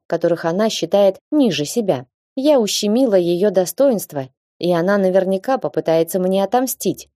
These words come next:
а значит, надо держать ухо востро и не расслабляться. Принц улыбался почти в упор, разглядывал девушек, делал сомнительные комплименты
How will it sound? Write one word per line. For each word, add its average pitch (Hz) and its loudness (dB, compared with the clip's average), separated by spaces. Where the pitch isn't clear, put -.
а 151 -6
значит, 143 -6
надо 262 0
держать 214 0
ухо 185 0
востро 160 -2
и 240 -2
не 262 4
расслабляться. 180 -2
Принц 220 0
улыбался 220 0
почти - -4
в 185 0
упор, 262 0
разглядывал 180 0
девушек, 208 -2
делал 254 4
сомнительные 220 0
комплименты 247 0